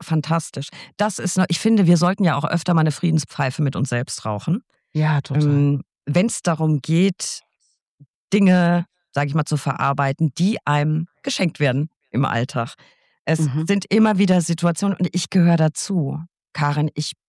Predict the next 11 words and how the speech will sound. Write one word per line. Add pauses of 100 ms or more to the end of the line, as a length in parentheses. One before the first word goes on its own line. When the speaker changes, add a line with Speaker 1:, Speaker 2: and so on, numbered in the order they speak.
(140)
Speaker 1:
bin
ja, (600)
Speaker 2:
Mhm.
Speaker 1:
äh,
ich,
ich
glaub,
der
Prototyp
eines
H-B-Männchens.